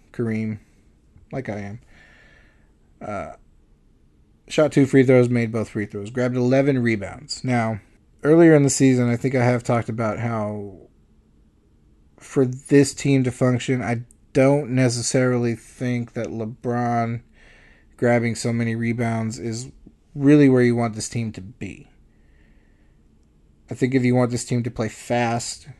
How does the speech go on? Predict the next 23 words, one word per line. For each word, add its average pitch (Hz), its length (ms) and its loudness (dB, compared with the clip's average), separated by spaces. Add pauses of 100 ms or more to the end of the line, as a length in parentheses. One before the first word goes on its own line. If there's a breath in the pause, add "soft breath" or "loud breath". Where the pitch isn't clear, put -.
you 113 180 -8
want 117 220 -4
your 110 100 0
bigs 120 400 0
to 131 60 -8
be 117 120 0
getting 113 220 -2
rebounds, 104 640 -4
and 107 100 -10
you 107 80 -6
want 110 200 -4
them 107 100 -4
to 104 100 -8
outlet 117 360 -4
to - 80 -12
LeBron, 110 560 -6
and 110 160 -6
you 113 240 -4
just 113 180 -10
want 110 140 -6
this - 120 -10
thing 110 200 -6
to 101 60 -14